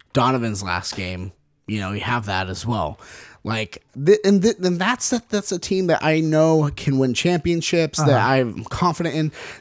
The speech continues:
Speaker 1: This is a team, dude, that, like, the odds are five thousand to one. This is the team that,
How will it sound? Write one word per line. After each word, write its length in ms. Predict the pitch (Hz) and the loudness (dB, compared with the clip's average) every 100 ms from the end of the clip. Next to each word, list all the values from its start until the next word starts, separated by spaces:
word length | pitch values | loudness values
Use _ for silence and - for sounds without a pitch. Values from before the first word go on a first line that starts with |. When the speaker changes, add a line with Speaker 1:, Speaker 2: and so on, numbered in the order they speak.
| - | -4
Speaker 1:
This 320 | 147 208 - | 0 2 2
is 160 | 240 | 2
a 80 | 240 | 0
team, 580 | 214 - 190 190 147 110 | -2 -4 -2 2 2 0
dude, 400 | 92 101 92 87 - - _ _ | -2 -4 -4 -8 -16 -20 _ _
that, 260 | 143 131 - | 0 0 -2
like, 320 | 113 120 104 | -6 -6 -4
the 120 | - - - | -8 -6 -2
odds 360 | 165 180 165 | 2 2 0
are 80 | 135 | -6
five 500 | - - 220 190 196 | -10 -4 2 2 4
thousand 380 | 185 170 147 143 | 4 4 4 2
to 40 | |
one. 200 | 131 101 | 0 -2
This 220 | 113 170 131 | 0 0 0
is 100 | - | 0
the 80 | |
team 580 | 240 - - 170 165 175 | -2 -4 -2 2 2 2
that, 280 | 156 - 113 | 2 0 -2